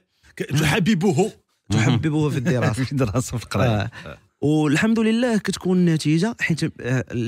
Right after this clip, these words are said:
Speaker 2: اول حاجه اخويا مومو التواصل،
Speaker 1: آه.
Speaker 2: كومونيكاسيون مع التلاميذ. مني كتواصل معاهم وكت-، يعني كت-، كما كنقولوا كتحط لهم، آه، النقط على الحروف، كتقول لي: "شوف، ها انت لا ما قريتيش، ها شنو غيوقع لك وشنو كذا"، وكتعطيهم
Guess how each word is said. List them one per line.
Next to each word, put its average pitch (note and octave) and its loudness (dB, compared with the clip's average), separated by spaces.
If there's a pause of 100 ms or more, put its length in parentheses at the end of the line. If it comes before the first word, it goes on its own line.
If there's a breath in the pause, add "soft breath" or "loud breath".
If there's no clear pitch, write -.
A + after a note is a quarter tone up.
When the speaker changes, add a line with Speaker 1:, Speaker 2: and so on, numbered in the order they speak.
(140)
Speaker 2:
اول C3+ 0
حاجه C3 0
اخويا B2+ -2
مومو C3 0
التواصل، A2+ -2 (500)
Speaker 1:
آه. F2+ 0
Speaker 2:
كومونيكاسيون A2 -2 (360)
مع F#2 -2
التلاميذ. G2 0 (380 soft breath)
مني C3 2
كتواصل A#2 -2
معاهم G#2+ 0
وكت-، G#2+ -4 (280 loud breath)
يعني B2+ 0
كت-، - -6
كما D3 0
كنقولوا C3+ 0
كتحط - -8
لهم، C#3 2
آه، G1+ -4 (400 loud breath)
النقط C#3 2
على C3+ 0
الحروف، A2+ -2 (160)
كتقول A#2+ -2
لي: A#2+ 2
"شوف، A#2 -4 (180)
ها A2+ 0
انت A2+ -4
لا A2 -2
ما G#2+ -4
قريتيش، A#2+ -2
ها G#2+ -2
شنو A2 -2
غيوقع A2+ -2
لك C3+ 0
وشنو A2+ -6
كذا"، A#2+ -2
وكتعطيهم C3 -6